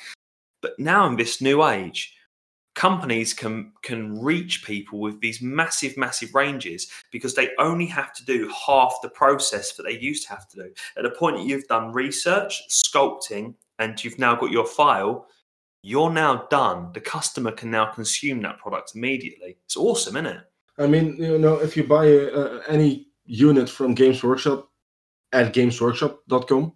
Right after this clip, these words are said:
Speaker 2: not from a local shop, you know, from the original website, as a non-U K person, it takes about, well, two weeks or something for it to get here,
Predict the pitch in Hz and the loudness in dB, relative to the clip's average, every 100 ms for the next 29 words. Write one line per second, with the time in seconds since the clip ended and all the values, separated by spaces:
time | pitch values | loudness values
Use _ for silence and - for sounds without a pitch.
0 | _ 110 113 - 107 104 98 107 127 - | _ -4 -4 -4 -2 2 2 0 -4 -4
1 | 131 131 - 104 110 117 110 98 98 110 | -4 -6 -10 -4 -4 -4 -8 -4 0 0
2 | 107 110 104 101 110 - 120 120 117 117 | 0 -2 0 -2 -2 -2 -2 0 0 4
3 | 113 131 123 117 117 120 143 143 151 156 | 6 6 6 4 2 2 2 -2 0 -2
4 | - _ _ _ _ _ 117 - 143 139 | -4 _ _ _ _ _ -2 8 6 8
5 | 120 123 123 117 - _ _ _ _ _ | 4 6 6 6 0 _ _ _ _ _
6 | _ - 98 92 - 135 123 117 131 - | _ -2 0 0 0 2 4 4 2 -2
7 | 147 147 143 151 151 147 135 131 - 117 | -2 -2 0 -2 -2 2 2 2 0 0
8 | 127 147 170 | 4 2 2